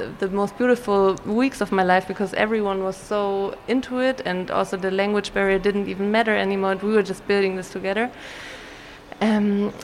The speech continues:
but then it had a very, um, bad end, <laughs> the story, which I also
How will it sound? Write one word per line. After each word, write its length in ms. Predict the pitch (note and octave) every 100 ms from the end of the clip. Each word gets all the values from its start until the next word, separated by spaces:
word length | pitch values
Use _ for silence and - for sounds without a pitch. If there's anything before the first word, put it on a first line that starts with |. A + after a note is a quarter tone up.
| -
but 140 | G3+
then 160 | G#3 G#3
it 120 | G3+
had 160 | G#3+
a 60 | F#3+
very, 500 | F#3 G3+ G3 G3 G3
um, 260 | G3+ F#3+ G3
bad 420 | F#3+ F#3+ G#3 -
end, 420 | - G3 A#3+ D4 - - -
<laughs> 240 | - -
the 80 | C4+
story, 640 | B3 - - A3 A3+ C4+ D4+ F4 - -
which 180 | G3+ G#3
I 100 | -
also 440 | - G3+ A3 G#3